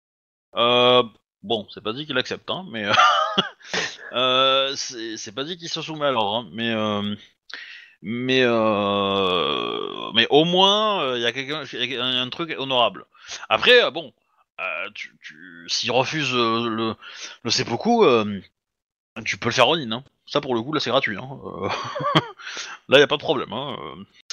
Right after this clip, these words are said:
Et, euh, voilà. Enfin, m-, euh, moi, Ikoma Kae, je dirais non à la pendaison, hein, clairement.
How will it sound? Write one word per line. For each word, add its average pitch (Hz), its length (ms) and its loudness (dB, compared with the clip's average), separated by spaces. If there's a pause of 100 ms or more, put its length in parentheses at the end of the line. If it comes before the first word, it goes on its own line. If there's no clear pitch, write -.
(360)
Et, 98 140 4
euh, 87 240 4
voilà. 92 200 0 (1900)
Enfin, 127 320 6
m-, 131 140 -14 (120)
euh, 107 260 -6
moi, 151 240 6
Ikoma 143 400 -2
Kae, 151 340 0
je 156 120 -4
dirais 127 380 0
non 160 300 -4
à 143 60 4
la 135 100 4
pendaison, 131 560 -6
hein, 131 240 -8
clairement. 127 400 -2